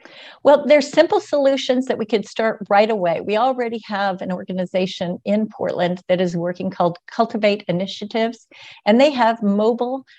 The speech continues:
showers, mobile, um, laundry services. They go around to certain parts of Portland. If we could fund them more, they could come around all of Portland and help the houseless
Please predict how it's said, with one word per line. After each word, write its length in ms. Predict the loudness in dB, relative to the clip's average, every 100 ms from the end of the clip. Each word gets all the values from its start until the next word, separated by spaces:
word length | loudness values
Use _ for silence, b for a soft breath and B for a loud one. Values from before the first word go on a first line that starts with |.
| b
showers, 680 | -6 2 4 6 4 2 0
mobile, 600 | 2 2 2 0 0 0
um, 220 | -4 -4 -2
laundry 360 | -2 0 -2
services. 800 | -6 -6 -4 -4 -8 -6 -4 -4 -2
They 120 | 0
go 200 | 0 0
around 400 | 0 -2 -2 -2
to 80 | -8
certain 340 | -6 -6 -4
parts 340 | -2 0 -2 -6
of 80 | -8
Portland. 380 | -6 -4 -4
If 100 | -4
we 100 | -4
could 180 | -4 -6 -2
fund 280 | 0 0 0
them 220 | -2 -2
more, 280 | -2 -2 -6 B B B -4
they 80 |
could 180 | -2 -2
come 180 | -2 -2
around 400 | 0 0 0 -4 -2
all 220 | 0 0
of 160 | -2 -6
Portland 400 | -8 -6 -8 -10 _ B B
and 160 | 0
help 320 | 2 2 2 0
the 80 |
houseless 560 | 0 0 -4 -4 -4 -4